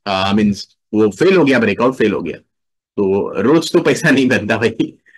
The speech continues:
यहाँ पे, uh, rally में बना, fall में भी बना, तो ऐसा थोड़ी है कि भाई हर दिन पैसा बनाओ, नहीं, हर दिन नहीं बनता पैसा। आज नहीं बना, आज loss हो गया। तो <clears throat> लेकिन एक चीज तो है कि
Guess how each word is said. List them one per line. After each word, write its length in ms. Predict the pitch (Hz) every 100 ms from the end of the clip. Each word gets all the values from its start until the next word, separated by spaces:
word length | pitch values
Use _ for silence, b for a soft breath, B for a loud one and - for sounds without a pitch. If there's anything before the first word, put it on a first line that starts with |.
| 160 156
यहाँ 200 | 143 117
पे, 200 | 120 135
uh, 360 | 127 - 113 101
rally 240 | 98 117 135
में 140 | 135
बना, 320 | 127 135 135
fall 280 | 131 107 113
में 140 | 131
भी 100 | 131
बना, 240 | 120 117 113
तो 160 | 110 101 90 85 87 -
ऐसा 240 | 98 131 120
थोड़ी 180 | 147 165
है 60 |
कि 140 | 131 110
भाई 180 | 107 98
हर 140 | 107
दिन 180 | 120 131
पैसा 280 | 120 117 123
बनाओ, 320 | 107 107 101
नहीं, 200 | 101 92 -
हर 120 | 131
दिन 180 | 143 156
नहीं 200 | 143 175
बनता 320 | 151 147 139
पैसा। 440 | 147 147 131 135 B B B _
आज 200 | 101 110
नहीं 160 | 123 123
बना, 240 | 127 127
आज 120 | 120 110
loss 220 | 101 92
हो 60 | 85
गया। 120 | 73 B B B _
तो 60 | 113 110 117 120 185
<clears throat> 540 | 185 185 - 175 131 - _ _ _ _ _ _ _ _ _ _ _ _
लेकिन 380 | 123 160 220 202 - _ _ _ _ _ _ -
एक 220 | 180 233
चीज 320 | - 214 185
तो 120 | 196
है 200 | 170 135 254 - _ _ _ 170
कि 160 | 190